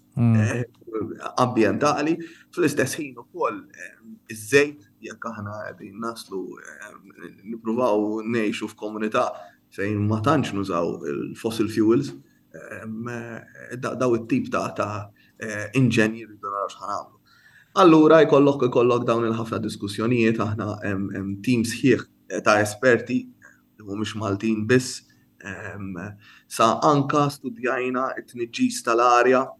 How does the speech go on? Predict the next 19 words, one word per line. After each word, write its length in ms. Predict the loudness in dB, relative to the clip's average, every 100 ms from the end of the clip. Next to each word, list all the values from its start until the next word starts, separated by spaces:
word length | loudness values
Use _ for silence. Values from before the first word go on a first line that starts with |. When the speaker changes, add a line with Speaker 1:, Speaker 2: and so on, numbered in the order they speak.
| _ _ -6
Speaker 2:
eh, 140 | -4 4
kif 320 | 6 6 4
jaffettwa 720 | -8 -8 -8 -8 -8 -8 -6
l-artifatti 760 | 0 0 0 -6 -10 -6 2 2
ġewwa 320 | 2 0 2 0
l-mużew. 460 | 0 0 0 -2 -10 _ _ _ _
Em, 640 | -8 -6 -6 -6 -8 -8
qed 220 | -6 -6 -4
nippruvaw 580 | 0 0 2 2 4 2
insibu 400 | 0 0 0 0
sistema 540 | 0 0 0 -2 -4
ta' 160 | -4 -2
arja 160 | -2 -4
kkundizzjonata, 1000 | -10 -16 -14 -14 -10 -6 0 0 2 2 0 -2 -20 _
em, 440 | 0 2 4 2 4
li 220 | 6 6
nużaw 460 | 6 6 6 8 10
l-ilma 300 | 8 6 4
baħar. 320 | 4 2